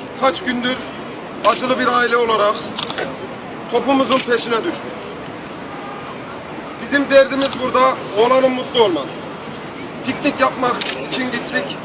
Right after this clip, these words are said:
toptan haber alamadık. Ben şu saatten sonra bu yaşımda bir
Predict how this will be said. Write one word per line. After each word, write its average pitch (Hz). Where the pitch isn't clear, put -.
toptan 226
haber 220
alamadık. 190
Ben 269
şu -
saatten 254
sonra 214
bu -
yaşımda 240
bir 220